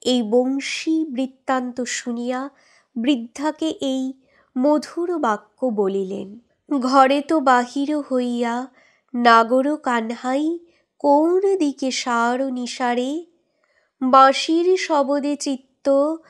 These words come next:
ব্যাকুল বড়াই যাইব তার অনুসারে।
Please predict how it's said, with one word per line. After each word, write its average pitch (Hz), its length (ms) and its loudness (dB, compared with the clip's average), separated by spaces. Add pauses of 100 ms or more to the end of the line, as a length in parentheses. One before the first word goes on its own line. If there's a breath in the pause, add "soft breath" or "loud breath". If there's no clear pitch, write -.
(320 soft breath)
ব্যাকুল 269 840 4
বড়াই 240 680 2
যাইব 254 720 -2
তার 233 560 -4
অনুসারে। 220 960 -6